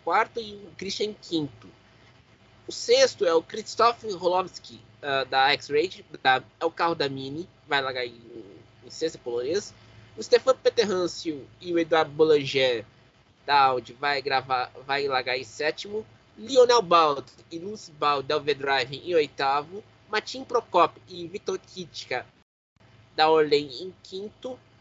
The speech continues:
em nono e o Bram Bagravat e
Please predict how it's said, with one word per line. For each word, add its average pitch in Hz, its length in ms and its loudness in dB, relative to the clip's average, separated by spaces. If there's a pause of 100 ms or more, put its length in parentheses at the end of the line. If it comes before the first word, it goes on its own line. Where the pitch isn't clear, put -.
(160)
em 156 100 -6
nono 196 460 0
e 233 140 -4
o 226 60 0
Bram 226 460 4
Bagravat 180 640 0 (300)
e 165 340 -16